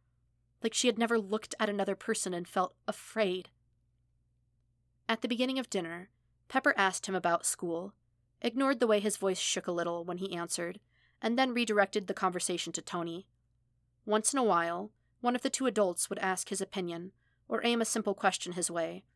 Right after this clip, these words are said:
but otherwise, they let him sit quietly and stare at his plate. Tony had ordered fried rice from Peter's favorite takeout place. Peter tried to eat enough that he wouldn't seem rude, but he couldn't help the way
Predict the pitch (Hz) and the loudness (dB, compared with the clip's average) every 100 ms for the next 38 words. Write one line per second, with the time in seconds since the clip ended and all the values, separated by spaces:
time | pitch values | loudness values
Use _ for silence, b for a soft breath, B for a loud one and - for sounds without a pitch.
0 | _ _ _ - 220 233 196 170 165 190 | _ _ _ -2 2 4 4 0 -2 -8
1 | - - 202 196 202 202 - 208 - 196 | -12 -6 -2 0 0 -2 -2 -4 0 0
2 | 175 175 170 175 - 180 170 - - - | 0 -2 -8 -8 -6 -2 -2 -4 -8 -4
3 | 170 175 _ _ _ _ _ _ _ _ | -4 -6 _ _ _ _ _ _ _ _
4 | _ _ _ _ - 277 277 277 269 208 | _ _ _ _ -2 2 2 2 0 2
5 | 208 202 - 196 190 175 165 - - - | 2 0 2 2 2 0 -2 -4 -8 -6
6 | 196 - 202 180 - 190 185 - 180 170 | -6 -4 -2 -2 -2 -2 -2 -4 -4 -4
7 | - 170 165 180 - - - _ _ _ | -4 -6 -8 -8 -8 -10 -14 _ _ _
8 | _ _ _ - 262 262 - 226 220 214 | _ _ _ -2 2 2 4 4 2 -2
9 | 220 180 165 170 - - 190 - 196 202 | -2 -2 -4 -8 -16 -6 -6 -4 -4 -4
10 | 196 - 190 180 175 170 185 - _ _ | -4 -4 -4 -4 -6 -8 -10 -14 _ _
11 | _ _ _ _ 214 214 - 240 254 - | _ _ _ _ 0 0 -2 -4 -6 0
12 | 214 - - 175 165 165 | 0 0 -4 -2 0 -2